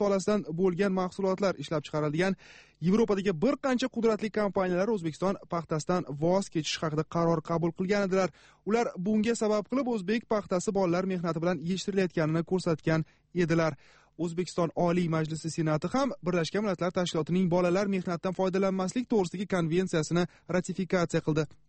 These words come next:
Lekin kuzatuvchilarning aytishicha, bu yil ham o'zbek paxtasining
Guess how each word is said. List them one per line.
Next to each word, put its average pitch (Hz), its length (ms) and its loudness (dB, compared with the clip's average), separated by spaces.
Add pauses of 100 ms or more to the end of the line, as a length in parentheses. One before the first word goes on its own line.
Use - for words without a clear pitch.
Lekin 170 260 0
kuzatuvchilarning 160 640 0
aytishicha, 160 280 0 (140)
bu 156 140 2
yil 151 200 4
ham 233 220 2
o'zbek 151 280 0 (100)
paxtasining 165 440 0